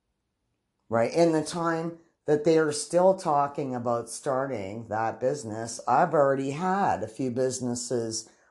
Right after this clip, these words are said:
I've started that didn't work out, right? Maybe I could have spared myself that by doing what they do, which is to just, just talk about it.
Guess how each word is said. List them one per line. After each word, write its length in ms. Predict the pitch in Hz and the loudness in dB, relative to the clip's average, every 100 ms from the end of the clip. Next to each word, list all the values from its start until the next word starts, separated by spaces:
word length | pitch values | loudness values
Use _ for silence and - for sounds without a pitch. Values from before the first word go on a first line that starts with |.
| _ - | _ -2
I've 220 | 127 123 | 0 0
started 760 | - 185 196 190 135 120 - - _ _ _ _ _ _ | 2 6 6 4 2 2 -2 -10 _ _ _ _ _ _
that 240 | 120 135 117 | -2 -2 0
didn't 260 | 131 147 | -2 -2
work 260 | 139 156 151 | 0 -2 2
out, 420 | 220 262 190 - _ _ _ _ _ _ _ _ _ _ _ _ _ _ - | 4 4 2 -4 _ _ _ _ _ _ _ _ _ _ _ _ _ _ -8
right? 320 | 113 165 - | -6 -4 -4
Maybe 260 | 127 143 131 | -6 -2 -2
I 60 | |
could 180 | 127 139 | -2 -2
have 80 | 113 | -4
spared 460 | - - 127 180 | -4 0 0 0
myself 580 | 151 95 87 - 85 90 | -2 -4 -6 -4 -4 -4
that 300 | 92 95 87 | -4 -4 -4
by 140 | - 95 | -4 -6
doing 340 | 113 107 107 | -6 -6 -6
what 200 | 101 98 | -6 -6
they 180 | 104 120 | -4 -4
do, 240 | 113 95 | -4 -6
which 240 | 101 101 98 | -6 -8 -10
is 160 | 92 | -12
to 80 | 95 | -12
just, 260 | 85 85 85 _ 101 - | -12 -12 -14 _ -20 -10
just 440 | - 110 110 - | -2 -2 -2 -6
talk 380 | - 107 123 127 | -4 -2 -2 -2
about 400 | 104 82 87 90 | -4 -2 -2 -4
it. 260 | 104 113 | -4 -4